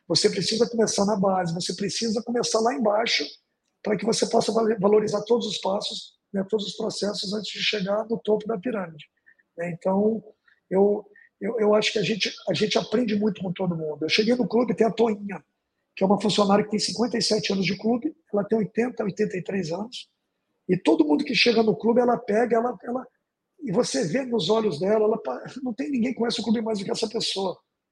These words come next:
E ela te passa uma ener-, até me arrepio quando falo, porque ela te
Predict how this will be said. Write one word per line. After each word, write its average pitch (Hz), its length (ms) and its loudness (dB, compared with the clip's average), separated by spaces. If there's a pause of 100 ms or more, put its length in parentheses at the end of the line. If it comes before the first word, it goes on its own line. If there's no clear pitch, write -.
(520)
E 180 80 2
ela 226 140 6
te - 200 0
passa 262 320 -2
uma 247 160 -2
ener-, 226 140 -2
até 233 180 0
me 262 100 -2
arrepio 226 340 2
quando 190 220 -4
falo, 160 360 -2
porque 180 260 -6
ela 214 240 4
te 214 140 -2